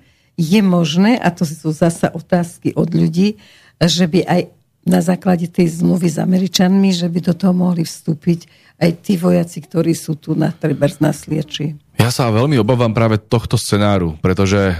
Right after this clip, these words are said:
Speaker 2: nehovorím, že je pravdepodobný, iba hovorím, že je možný a že oni sú toho schopní.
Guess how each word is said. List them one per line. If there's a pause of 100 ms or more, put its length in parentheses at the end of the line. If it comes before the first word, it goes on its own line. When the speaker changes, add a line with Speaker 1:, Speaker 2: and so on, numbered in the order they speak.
Speaker 2:
nehovorím,
že
je
pravdepodobný,
iba
hovorím,
že
je
možný
a
že
oni
sú
toho
schopní.